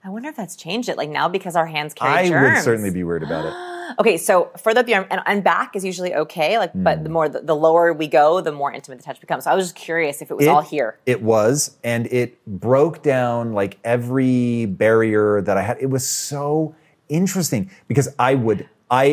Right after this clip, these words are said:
Speaker 2: am so weird about that. I would never reach out and touch somebody that I did not know extraordinarily
Speaker 1: <laughs> Okay.
Speaker 2: well.
Speaker 1: Noted.
Speaker 2: And
Speaker 1: Noted.
Speaker 2: yeah, like, it was really,
Speaker 1: But it was
Speaker 2: really
Speaker 1: working.
Speaker 2: inter-, it,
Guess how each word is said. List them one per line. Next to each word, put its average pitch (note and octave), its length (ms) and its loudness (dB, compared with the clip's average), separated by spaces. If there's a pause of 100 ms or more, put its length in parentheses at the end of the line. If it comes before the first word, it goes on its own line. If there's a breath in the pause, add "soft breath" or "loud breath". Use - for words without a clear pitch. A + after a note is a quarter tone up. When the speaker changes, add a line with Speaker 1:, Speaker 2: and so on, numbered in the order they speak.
Speaker 2:
am A#2+ 100 0
so B2+ 340 2
weird B2 280 2
about C#3 160 2
that. D#3 240 0
I A#2 60 4
would G2+ 180 -2
never B2+ 420 2
reach A#2+ 240 0
out G#2 160 4
and F#2+ 100 -6
touch G#2 200 -2
somebody F#2+ 260 -2
that F2 160 -2
I F2 80 0
did E2+ 160 -6
not F2 160 -6
know E2+ 220 -8 (100)
extraordinarily A2+ 1500 2
Speaker 1:
<laughs> - 0 -
Okay. G2+ 60 2
Speaker 2:
well. A#2 400 2 (360 loud breath)
Speaker 1:
Noted. F#3+ 240 4
Speaker 2:
And A2+ 320 0 (140)
Speaker 1:
Noted. D3 200 -2
Speaker 2:
yeah, F#2 180 0 (100)
like, G#2+ 300 2 (380)
it C#3 260 2
was B2 500 2
really, A2+ 800 -2
Speaker 1:
But - 100 2
it - 20 4
was F#3+ 140 0
Speaker 2:
really A2 180 0
Speaker 1:
working. G#2 160 -2
Speaker 2:
inter-, G#2+ 200 -8 (340)
it, E3 160 -10